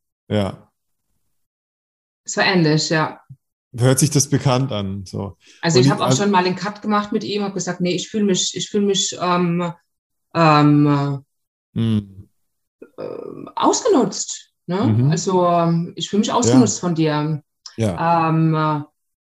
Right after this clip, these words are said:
Speaker 2: und er sagt mir dann, er, er nutzt mich nicht aus, er hat mich gerne, er braucht halt einfach unheimlich viel Zeit für sich alleine.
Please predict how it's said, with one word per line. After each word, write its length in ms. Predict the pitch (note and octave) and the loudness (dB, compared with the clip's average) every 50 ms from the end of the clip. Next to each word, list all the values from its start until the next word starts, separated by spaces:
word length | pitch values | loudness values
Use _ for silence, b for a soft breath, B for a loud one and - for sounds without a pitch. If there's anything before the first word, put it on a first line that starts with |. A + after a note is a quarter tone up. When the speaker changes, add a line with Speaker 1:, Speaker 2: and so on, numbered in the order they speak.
| _ _ _ _ _ _ _ _ _ _ _ _ _ _ _ _ _ _ _ _ | _ _ _ _ _ _ _ _ _ _ _ _ _ _ _ _ _ _ _ _
Speaker 2:
und 140 | - E3+ F3+ | -2 0 0
er 520 | D3 E3 E3+ F3 F3 F#3 G3+ G#3 A3 A3+ G#3+ | 2 4 4 4 6 6 6 4 4 2 0
sagt 300 | G3 F#3+ F#3+ G3 - B3+ | 0 0 0 0 0 0
mir 100 | B3 A#3 | 0 2
dann, 420 | A#3 A3 A3 A3+ B3 B3+ B3+ A#3+ | 4 4 4 4 4 4 2 2
er, 240 | - - G3+ - F#3+ - - _ _ _ _ _ _ _ _ _ | 0 -2 -4 -4 -6 -10 -16 _ _ _ _ _ _ _ _ _
er 200 | - F#3 F3+ F#3 | -2 0 2 4
nutzt 360 | G3 A3 D4 D4 - - - | 6 4 4 4 2 4 4
mich 140 | B3+ B3 G3 | 4 6 4
nicht 120 | F#3 - | 2 0
aus, 280 | - D3 C#3 C#3+ C#3 E3+ | 0 0 0 0 0 0
er 100 | D#3+ F3 | -2 -2
hat 120 | G#3+ - | -2 -2
mich 160 | A3+ G#3 - | -2 -2 0
gerne, 360 | - E3 D#3+ D#3 D#3+ E3+ F3+ | 2 2 4 4 2 2 0
er 260 | G3 G#3+ A3 - - F3+ | -2 -2 -2 -2 -4 -4
braucht 220 | - F#3 F3 E3 | -2 -2 -2 -2
halt 120 | F#3 G3 G3 | -2 -4 -4
einfach 240 | F3+ F3+ F#3+ F#3 - | -4 -4 -4 -6 -4
unheimlich 560 | - G3+ G#3+ G#3 F#3+ F#3 F#3+ G3 G3 F#3 - | -2 0 0 0 0 0 -2 -2 -2 -2 -2
viel 140 | G#3 F#3+ - | -4 -4 -2
Zeit 300 | - F3 D#3+ E3 E3 - | 0 0 0 0 0 -2
für 80 | - | -2
sich 240 | E3 - E3 - - | -2 -2 -2 -2 -2
alleine. 560 | D3+ D3+ C3+ A#2+ B2 B2 B2 B2 B2 B2 A#2+ | 0 0 0 0 0 -2 -4 -4 -6 -8 -10